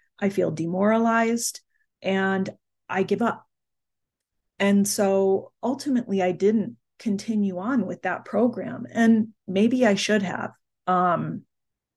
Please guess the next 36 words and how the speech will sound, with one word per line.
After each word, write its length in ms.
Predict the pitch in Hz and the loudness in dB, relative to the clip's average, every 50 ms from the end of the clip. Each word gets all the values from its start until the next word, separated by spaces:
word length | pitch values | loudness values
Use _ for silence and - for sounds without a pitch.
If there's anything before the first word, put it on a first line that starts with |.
| _ _ _ _ _ _ | _ _ _ _ _ _
it 140 | - 233 - | 4 6 6
was 220 | 247 254 254 247 - | 6 4 4 2 2
kinda 240 | - 240 214 208 | 4 4 4 4
restricting. 580 | 190 185 180 - - 170 160 - - - - 156 | 4 2 0 -2 -2 -4 -4 -4 -6 -10 -8 -4
I 60 | 160 | 2
wasn't 340 | 185 208 202 220 240 - - | 4 4 4 4 2 0 0
loving 540 | 175 180 180 180 180 180 170 160 165 160 - | 0 0 2 2 0 -2 -4 -6 -10 -10 -8
the, 160 | - 165 170 | -6 -6 -6
like, 380 | 165 156 190 - - 120 - _ _ _ _ _ _ _ _ _ _ - | -6 -6 -6 -8 -8 -10 -12 _ _ _ _ _ _ _ _ _ _ -8
micromanaging 1300 | - 190 190 190 185 185 180 - 185 165 170 170 175 170 170 170 156 170 165 165 - 175 156 156 143 - | -2 0 2 2 2 2 0 0 0 0 0 -2 -4 -4 -4 -4 -4 -4 -4 -4 -4 -2 -2 -4 -6 -6
of 260 | - 165 165 165 - | -4 -6 -6 -6 -6
the 100 | - 170 | -8 -6
meals 440 | 160 170 180 175 160 165 165 - - | -6 -4 -4 -4 -4 -4 -4 -6 -8
and 120 | 156 165 | -8 -10
the 60 | 170 - | -12 -10
times 600 | - - 165 180 165 160 160 160 165 160 - 156 | -6 -4 -4 -2 -2 -4 -6 -8 -8 -6 -6 -6
and 160 | 160 160 156 | -6 -8 -10
the 180 | 165 151 160 - - - - - - - _ _ - | -10 -10 -12 -14 -18 -20 -20 -20 -20 -20 _ _ -4
measuring 640 | 208 190 185 175 175 175 185 175 170 156 160 160 | 0 2 4 4 4 2 2 0 0 -2 -2 -4
and 100 | 156 165 | -6 -6
all 240 | - - 175 170 165 | -4 -4 -2 -2 0
that 240 | 165 151 - - - | 0 0 -2 -2 -4
stuff. 320 | - - - 147 151 - | -4 -2 -2 -2 -4 -4
It 100 | 151 - | -6 -4
just 240 | - 175 - - - | -2 -2 -4 -2 -2
felt, 240 | - 170 170 - - | 0 0 2 0 0
like, 200 | 165 160 156 - | -2 -4 -4 -4
a 60 | - | -4
little 220 | 175 160 160 170 - | -4 -2 -4 -2 -2
bit 180 | - - - | -2 -2 -2
unsustainable 800 | 185 175 165 - - 175 - - - - 165 175 214 208 254 254 254 | -2 -4 -4 -4 -4 -4 -4 -6 -6 -6 -2 0 0 2 2 0 0
to 160 | - - 269 | 0 0 2
me 140 | 269 269 269 | 2 2 2
that 260 | 269 277 269 254 254 | 2 2 2 4 4
way. 280 | 262 269 277 277 277 - - - _ _ _ _ _ _ _ _ _ _ _ _ _ _ _ _ _ _ _ _ - | 4 6 4 4 2 -2 -12 -20 _ _ _ _ _ _ _ _ _ _ _ _ _ _ _ _ _ _ _ _ -10
But 540 | 196 190 202 - 269 269 247 180 - - | -10 -10 -2 2 4 4 4 4 2 -2